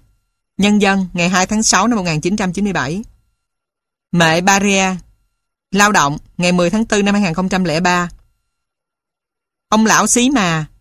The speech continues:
Lao động ngày mười ba tháng năm năm hai nghìn không trăm lẻ ba.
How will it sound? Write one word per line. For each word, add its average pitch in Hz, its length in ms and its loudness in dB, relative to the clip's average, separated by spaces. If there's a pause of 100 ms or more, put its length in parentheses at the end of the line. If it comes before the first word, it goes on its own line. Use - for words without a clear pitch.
(240)
Lao 196 180 2
động 151 280 0 (260)
ngày 180 100 0
mười 170 120 -2
ba 190 160 2
tháng 226 160 0
năm 208 160 0
năm 202 100 0
hai 202 100 0
nghìn 160 140 -2
không 185 160 -6
trăm 185 180 -2
lẻ 160 160 -4
ba. 175 300 -4